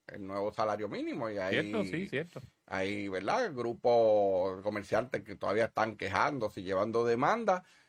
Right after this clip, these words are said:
Speaker 1: pero una vez que uno le sube el salario a los empleados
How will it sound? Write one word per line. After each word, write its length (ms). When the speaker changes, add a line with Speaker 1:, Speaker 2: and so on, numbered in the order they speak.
Speaker 1:
pero 460
una 260
vez 100
que 100
uno 180
le 100
sube 300
el 100
salario 460
a 40
los 120
empleados 720